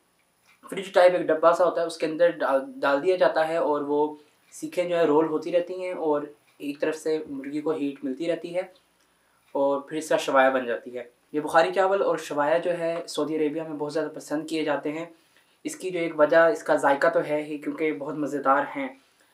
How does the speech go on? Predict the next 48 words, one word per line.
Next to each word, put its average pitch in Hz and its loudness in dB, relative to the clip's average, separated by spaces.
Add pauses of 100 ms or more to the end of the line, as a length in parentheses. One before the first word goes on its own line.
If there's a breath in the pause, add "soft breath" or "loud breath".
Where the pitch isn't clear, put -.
(260 soft breath)
लेकिन 180 0
इनकी 190 -6
जो 190 6 (180)
price 175 8
है 185 10
वो 160 4
भी 165 -4
बहुत 165 -4
कम 143 2
है, 131 -4
Economical 156 -2
है, 151 0
मतलब 147 -4
normal 156 -2
है। 151 -2
अगर 147 -4
बंदे 143 -4
ने 143 -6
खाना 143 -2
हो 151 -4 (600 soft breath)
तो 151 4
नाइनटीन 156 0
रियाल 160 6
में 156 0
मुझे 156 0
ये 156 -2
आधी 147 0
मुर्गी 156 -4
और 147 2
साथ 139 2
में 143 -2
चावल 139 4
मिले 156 -2
हैं। 180 -4 (480 loud breath)
अगर 196 10
आप 190 10
चाहते 175 6
हैं, 190 4
आपने 175 10
इतना 170 4
ज़्यादा 165 10
नहीं 170 0
खाना, 165 2 (100)
आपने 156 4
आधी 151 4
मुर्गी 151 -2
नहीं 170 -4
खानी, 165 -4